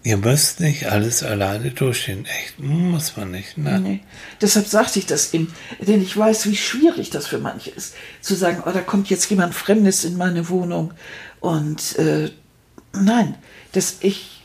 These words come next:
Speaker 2: also ich musste das auch abbauen. Ich hab, äh, ich hab ja Pflegedienst und, äh, ich empfinde das als eine,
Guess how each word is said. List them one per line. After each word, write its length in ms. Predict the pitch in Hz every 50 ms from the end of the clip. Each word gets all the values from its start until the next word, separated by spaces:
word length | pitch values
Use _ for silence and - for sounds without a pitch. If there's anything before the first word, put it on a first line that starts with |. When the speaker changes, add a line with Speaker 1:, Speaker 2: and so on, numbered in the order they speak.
| -
Speaker 2:
also 260 | - 190 202 185 196 170
ich 140 | - 175 208
musste 280 | 202 214 202 - 208 196
das 240 | 175 175 165 - -
auch 200 | 156 - - -
abbauen. 400 | - - - 220 220 226 233 208
Ich 100 | 196 -
hab, 80 | - - - - - _ _ - - - - - - - - - - _ _ - - - - - - - - _ -
äh, 340 | 185 175 170 170 165 160 - -
ich 140 | 156 - -
hab 140 | 196 196 -
ja 160 | 214 190 175 180 - - - - - - _ _ _ _ -
Pflegedienst 800 | - - 214 220 196 202 196 196 196 190 190 185 - - -
und, 300 | - 170 165 160 - - - - - - - - - _
äh, 240 | - 165 180 175 156 -
ich 280 | - 170 - - - -
empfinde 460 | 170 175 - - - 220 196 196 190
das 220 | 190 170 165 -
als 400 | - 165 160 - - - - -
eine, 460 | - 160 160 156 151 151 151 151 160